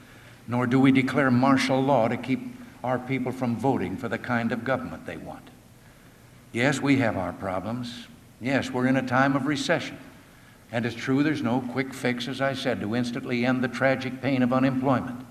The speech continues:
But we will end it. The process has already begun, and we'll see its effect as the year goes on.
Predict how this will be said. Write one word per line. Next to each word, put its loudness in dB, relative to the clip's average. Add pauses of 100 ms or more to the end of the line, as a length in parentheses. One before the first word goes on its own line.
(1000)
But -2
we 0
will 2
end -2
it. -12 (1000)
The -4
process 0
has -4
already 0
begun, -2 (260)
and -10
we'll 2
see -2
its -4
effect -8
as -12
the -8
year -6
goes -8
on. -10